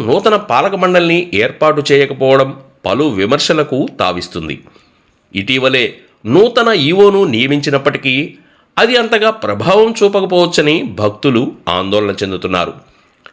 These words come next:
ఇప్పటికే చైర్మన్ పదవికి ఆశావహులు నువ్వా నేనా అన్నట్లు మార్కాపురం శాసనసభ్యులు కందుల నారాయణ రెడ్డి దగ్గర బల ప్రదర్శన చేసిన సందర్భాలు ఉన్నాయి. చైర్మన్ పదవికి ఇద్దరు పేర్లు వెలుగులో వచ్చినప్పటికీ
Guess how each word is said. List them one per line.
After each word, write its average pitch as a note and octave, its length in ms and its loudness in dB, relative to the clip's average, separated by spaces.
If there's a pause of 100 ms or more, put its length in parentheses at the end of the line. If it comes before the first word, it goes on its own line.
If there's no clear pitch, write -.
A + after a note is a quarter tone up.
(160)
ఇప్పటికే B3 520 0 (100)
చైర్మన్ F#3 380 0
పదవికి E3 600 -2 (120)
ఆశావహులు B2+ 760 0 (360)
నువ్వా A2+ 400 2
నేనా F#3+ 360 2
అన్నట్లు F3+ 600 0 (340)
మార్కాపురం B3 560 2
శాసనసభ్యులు G#3+ 880 0
కందుల C#3 360 2
నారాయణ C3 420 0
రెడ్డి E3+ 160 -2
దగ్గర D#3 440 0 (340)
బల F2 240 -2
ప్రదర్శన D3 460 0
చేసిన C#3+ 360 0
సందర్భాలు B2+ 600 0
ఉన్నాయి. C3+ 440 -2 (840)
చైర్మన్ B3+ 440 2
పదవికి G#3+ 560 0 (340)
ఇద్దరు B2+ 300 0
పేర్లు G#3+ 300 4
వెలుగులో G#3+ 340 4
వచ్చినప్పటికీ F#3 800 -2